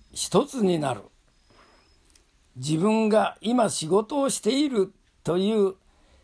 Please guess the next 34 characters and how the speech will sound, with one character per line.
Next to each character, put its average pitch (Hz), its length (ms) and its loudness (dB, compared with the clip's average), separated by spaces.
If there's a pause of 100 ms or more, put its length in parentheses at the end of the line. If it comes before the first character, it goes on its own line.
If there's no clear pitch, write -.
(140)
意 175 120 -4
識 269 400 -2
が 202 160 2
入 214 400 0
る 180 140 -6
と、 - 300 -8 (640)
仕 - 340 -4
事 202 320 4
と 175 320 0 (240)
自 143 140 -4
分 240 320 0
と 277 260 0
の 247 180 2
距 240 260 0
離 254 140 -2
が 196 140 0
で 180 160 2
き 202 100 -14
て - 340 -4 (460)
一 - 280 0
つ 247 160 -4
に 180 100 2
な 143 160 -2
ら 175 140 0
な 302 160 2
い 220 100 0
で 170 140 -8
す 131 180 -10
ね。 135 280 -8 (1400)
我 196 320 6
を 175 180 0
忘 160 320 -2
れ 233 120 0
て 202 260 0